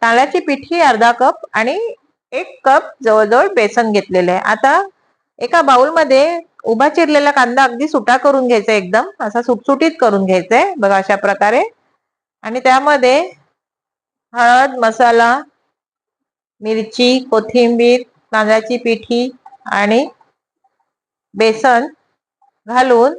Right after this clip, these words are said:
मीठ पण घालून घ्यायचंय आणि याला व्यवस्थित मिक्स करून घ्यायचंय आणि त्यामध्ये पाणी घालून जवळ जाडसर असं बॅटर तयार करून घ्यायचंय.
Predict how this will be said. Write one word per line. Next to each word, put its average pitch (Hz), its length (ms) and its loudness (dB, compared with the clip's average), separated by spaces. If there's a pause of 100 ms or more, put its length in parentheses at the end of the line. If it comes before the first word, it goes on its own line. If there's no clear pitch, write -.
(120)
मीठ 240 260 0
पण 247 220 0
घालून 220 300 -2
घ्यायचंय 208 300 0
आणि 226 220 0
याला 220 300 2 (280)
व्यवस्थित 240 580 -2
मिक्स 254 260 -4
करून 240 300 2
घ्यायचंय 214 460 0 (400)
आणि 226 100 -12
त्यामध्ये 254 360 0 (100)
पाणी 214 360 0
घालून 254 500 0
जवळ 220 300 2
जाडसर 208 540 0
असं 240 240 0
बॅटर 180 360 0
तयार 180 200 0
करून 170 320 -4
घ्यायचंय. 160 400 -4